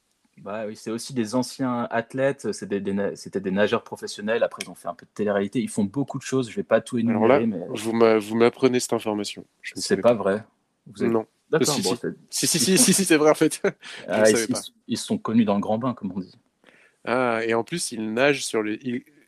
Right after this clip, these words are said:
Speaker 2: ils glissent sur les sujets. Non. Ouais, ouais, je
Speaker 1: Ah si, ils glissent pas mal sur les sujets. Et du coup, euh, ma,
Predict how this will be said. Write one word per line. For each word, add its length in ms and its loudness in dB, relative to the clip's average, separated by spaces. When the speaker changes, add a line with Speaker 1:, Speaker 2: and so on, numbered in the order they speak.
Speaker 2:
ils 120 -8
glissent 540 -2
sur 140 6
les 100 4
sujets. 480 -2
Non. 240 -2
Ouais, 180 -4
ouais, 220 -16
je 300 -6
Speaker 1:
Ah 100 0
si, 200 -6
ils 80 -4
glissent 160 -4
pas 140 0
mal 140 0
sur 160 -4
les 100 -2
sujets. 320 -6
Et 120 8
du 140 -2
coup, 320 4
euh, 220 8
ma, 340 6